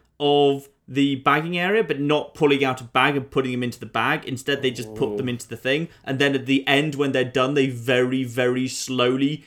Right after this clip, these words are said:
Speaker 1: take them one by one out of the bagging area and put them into a bag in the bagging area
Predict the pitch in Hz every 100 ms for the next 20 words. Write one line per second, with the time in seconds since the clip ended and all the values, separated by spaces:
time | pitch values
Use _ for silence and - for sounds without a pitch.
0 | _ - 131 135 123 123 127 131 123 123
1 | 117 113 123 - 120 131 131 131 131 135
2 | 156 170 - - 131 143 143 139 139 135
3 | 139 127 123 120 - 156 139 135 135 127
4 | 123 123 123 123 123 120